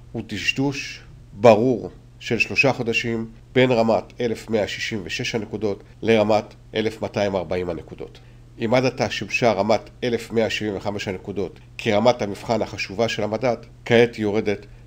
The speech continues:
לרמת אלף מאה שישים וחמש הנקודות, כי הרי ברור לנו שירידה מתחת לרמת אלף מאה שישים ושש הנקודות תיצור מגמה יורדת לטווח הבינוני. סגירה מוכחת של המדד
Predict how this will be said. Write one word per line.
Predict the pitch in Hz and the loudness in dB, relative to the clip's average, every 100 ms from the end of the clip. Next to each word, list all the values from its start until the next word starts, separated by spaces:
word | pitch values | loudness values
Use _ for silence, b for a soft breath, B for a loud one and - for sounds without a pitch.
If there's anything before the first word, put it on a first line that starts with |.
| - | -2
לרמת | 107 104 117 - | 0 2 2 0
אלף | 117 117 - | -4 -4 -4
מאה | 107 104 | -4 -2
שישים | - 113 113 | -4 -4 -4
וחמש | 101 101 101 101 | -4 -4 -4 -4
הנקודות, | 90 - 87 82 - B B B | -8 -8 -8 -8 -10 B B B
כי | - | 0
הרי | 101 104 | 2 2
ברור | 104 110 113 | 4 4 4
לנו | 95 87 | 2 0
שירידה | 78 - 90 87 90 107 - B B B | -8 -8 -8 -6 0 0 0 B B B
מתחת | 101 - 127 117 110 | -10 -2 -2 -2 -4
לרמת | 95 101 107 - | -4 -2 -4 -4
אלף | 110 101 - | -6 -4 -8
מאה | 104 95 | -4 -4
שישים | - - 104 | -4 -8 -8
ושש | 90 110 104 | -8 -6 -4
הנקודות | 101 92 113 123 123 B B B | -4 -8 -6 -6 -8 B B B
תיצור | - 107 - 131 131 - | -12 -10 0 4 4 0
מגמה | 101 98 98 110 | -8 -4 0 2
יורדת | 104 92 107 98 95 - - - | 2 0 -2 -2 -6 -8 -18 -2
לטווח | 110 110 113 113 | 0 2 4 4
הבינוני. | 110 101 98 90 85 - - b b | 4 0 0 -4 -8 -12 -20 b b
סגירה | - - 113 117 139 | -14 -4 4 6 6
מוכחת | 127 - 131 - 107 | 4 0 0 0 -6
של | - | -2
המדד | 101 92 95 92 | -2 0 0 -2